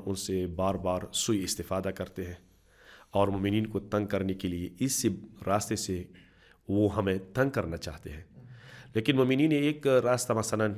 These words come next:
یہ جو پچیس سے تیس کلومیٹر جو ان کا علاقہ ہے، ہم نے کوشش کیا، ابھی بھی دوسرا روڈ ہم خود مومنین اپنے پیسوں سے بنا رہے ہیں۔ ہم نے پیسوں سے بنایا کہ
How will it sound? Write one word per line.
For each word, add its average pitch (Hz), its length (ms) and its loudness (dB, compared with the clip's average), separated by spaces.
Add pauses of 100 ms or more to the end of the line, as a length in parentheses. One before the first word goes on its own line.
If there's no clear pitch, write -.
(180)
یہ 110 280 2
جو 104 160 0
پچیس 117 320 -2
سے 104 100 -2
تیس 107 220 -4
کلومیٹر 98 360 -2
جو 92 220 -2 (200)
ان 104 100 -2
کا 98 160 -6 (280)
علاقہ 90 300 -4
ہے، 98 180 -6 (1000)
ہم 170 140 4
نے 208 80 4
کوشش 143 420 0
کیا، 98 180 0 (200)
ابھی 127 200 4
بھی 151 140 2 (200)
دوسرا 120 400 2
روڈ 135 300 6
ہم 165 140 0 (160)
خود 180 540 4
مومنین 113 420 4 (120)
اپنے 147 340 2
پیسوں 131 340 2
سے - 140 -2
بنا 95 220 0
رہے 85 180 -8
ہیں۔ 82 300 -14 (1300)
ہم 151 140 6
نے 170 100 4
پیسوں 139 300 2
سے 156 120 2
بنایا 120 280 8
کہ 139 240 4